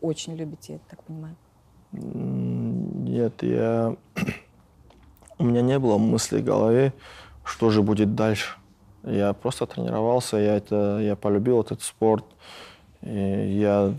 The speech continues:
Speaker 2: я понял, что я хочу этим заниматься.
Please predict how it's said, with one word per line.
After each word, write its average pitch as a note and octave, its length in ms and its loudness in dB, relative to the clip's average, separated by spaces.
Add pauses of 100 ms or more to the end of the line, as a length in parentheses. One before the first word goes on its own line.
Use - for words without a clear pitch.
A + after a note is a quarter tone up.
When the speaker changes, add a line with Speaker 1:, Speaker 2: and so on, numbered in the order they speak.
(140)
Speaker 2:
я G2+ 220 0
понял, A2+ 420 2
что G2 760 -4
я G#2 200 -2
хочу G2+ 340 -4
этим G#2 220 -2
заниматься. G#2 680 -2